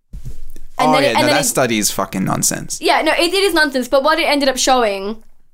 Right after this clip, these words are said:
Speaker 1: like, accidentally, is that people who respond to those things, people who want to be involved in things like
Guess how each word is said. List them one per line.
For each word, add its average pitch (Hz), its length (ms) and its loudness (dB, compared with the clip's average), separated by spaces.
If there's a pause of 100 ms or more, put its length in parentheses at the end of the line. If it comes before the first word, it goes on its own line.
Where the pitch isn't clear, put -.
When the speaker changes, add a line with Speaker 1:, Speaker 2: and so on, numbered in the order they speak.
(160)
Speaker 1:
like, 240 300 -2
accidentally, 220 920 0 (360)
is 269 180 0
that 262 260 0
people 294 320 2
who 294 180 4
respond 220 880 0 (540)
to 285 100 -2
those 220 320 4
things, 214 280 -2
people 254 200 0
who 269 100 2
want 233 280 2
to 262 40 -2
be 233 120 0
involved 214 400 0
in 220 100 -2
things 208 320 -2
like 208 340 -2